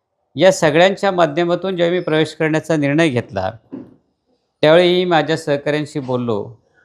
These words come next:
आणि मग काही सहकाऱ्यांची थोडीशी अडचण होती, काही त्यांच्यासमोरही प्रश्न होते. मग मी त्यांना म्हटलं की ठीक आहे, मी माझा निर्णय करतो आहे,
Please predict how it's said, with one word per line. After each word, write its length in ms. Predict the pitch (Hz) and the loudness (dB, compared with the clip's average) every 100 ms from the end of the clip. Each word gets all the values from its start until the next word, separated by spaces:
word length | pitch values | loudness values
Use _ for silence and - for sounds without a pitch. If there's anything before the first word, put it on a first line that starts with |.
| _ _ _ _ - | _ _ _ _ -2
आणि 160 | 165 | 0
मग 120 | 190 | 0
काही 300 | 196 180 185 | 2 4 4
सहकाऱ्यांची 800 | 202 190 185 196 196 180 202 202 190 131 _ _ _ _ _ _ _ _ _ _ _ _ | 4 0 2 2 0 -2 -2 -2 -2 -8 _ _ _ _ _ _ _ _ _ _ _ _
थोडीशी 400 | 170 175 180 202 190 190 - | 2 2 2 2 0 -2 -4
अडचण 380 | - 156 - 226 | 0 0 2 4
होती, 360 | 165 - 117 110 - _ _ _ _ _ _ - _ | 4 0 -6 -6 -12 _ _ _ _ _ _ -20 _
काही 140 | 165 180 | 2 4
त्यांच्यासमोरही 800 | 185 180 175 196 190 190 202 208 | 4 2 2 0 0 -2 0 0
प्रश्न 360 | 185 170 - | -2 -4 -2
होते. 320 | 180 127 123 117 127 - - - - _ _ _ _ _ | -2 0 -4 -4 -8 -18 -20 -20 -20 _ _ _ _ _
मग 100 | 175 | -4
मी 100 | 190 | -2
त्यांना 280 | 190 190 196 | 4 4 4
म्हटलं 280 | 190 190 196 | 2 0 -2
की 140 | 196 | -4
ठीक 320 | 202 196 220 175 | -6 -4 -2 2
आहे, 300 | 131 131 135 _ _ _ _ _ _ _ | 2 0 -10 _ _ _ _ _ _ _
मी 200 | 127 175 | 0 2
माझा 400 | 180 165 147 170 | 4 2 4 4
निर्णय 320 | 160 160 156 165 | 4 0 -2 -4
करतो 360 | 156 135 - | -2 -4 0
आहे, 280 | 165 139 123 | 2 2 0